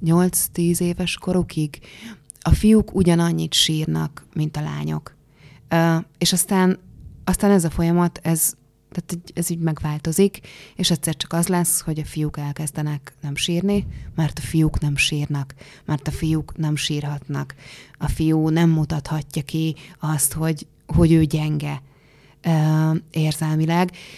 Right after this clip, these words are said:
és hogy ez egyébként egy, én azt gondolom, hogy egy olyan teher a férfiakon, amivel biztos, hogy borzasztó nehéz lehet együtt élni. Ö,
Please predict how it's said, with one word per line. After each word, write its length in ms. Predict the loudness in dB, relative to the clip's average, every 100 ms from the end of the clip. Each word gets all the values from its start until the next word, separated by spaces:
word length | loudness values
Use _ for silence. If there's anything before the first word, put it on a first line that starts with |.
| -20 -14 -4
és 140 | 2
hogy 120 | 4
ez 100 | 6
egyébként 460 | 6 6 6 4 2
egy, 160 | 2 -2 -14 -6
én 140 | 4 6
azt 160 | 6
gondolom, 260 | 8 8 10
hogy 120 | 10
egy 120 | 10
olyan 300 | 10 8 6
teher 540 | 2 0 2 0 -2 -4 -10 _ _ _
a 140 | -2 -2
férfiakon, 920 | 0 -4 -4 -4 -4 -4 0 0 -2 -6 -20 -4
amivel 520 | 6 6 8 6 4 -2 _ 0
biztos, 280 | 2 2
hogy 160 | 2 4
borzasztó 640 | 4 0 -2 -6 -6 -2
nehéz 400 | 0 2 0 -2
lehet 280 | -4 -6 -6
együtt 340 | -6 -6 -6 -6
élni. 380 | -6 -4 -4 -6 -12 -18 -18 -20 -20 -6
Ö, 260 | 2 4 6